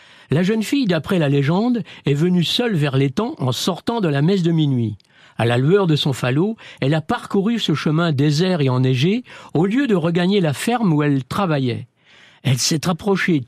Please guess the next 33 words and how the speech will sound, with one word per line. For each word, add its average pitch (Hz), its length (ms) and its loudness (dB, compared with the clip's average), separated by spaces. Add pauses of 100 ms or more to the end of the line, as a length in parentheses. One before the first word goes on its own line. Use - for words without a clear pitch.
tout 254 280 0
au 170 80 2
bord 151 280 0
de 131 80 0
l'eau, 202 340 0 (300)
et 147 100 2
puis, 269 300 2
nous 180 120 2
dit 180 140 2
la 170 140 2
légende, 165 720 2 (300)
une 196 200 2
partie 262 540 -2
de 220 80 2
la 196 200 2
rive 240 320 0
s'est 208 260 0
détachée, 214 1040 0
emportant 202 680 -2
Madeleine 180 560 2
que 170 80 0
l'on 165 180 2
n'a 156 140 0
plus 196 160 0
revue. 123 480 0 (720)
Mais 139 220 0
on 147 100 0
a 214 140 0
par - 240 -6
contre 233 340 -2
retrouvé 208 420 0
son 233 200 0
falot. 175 440 0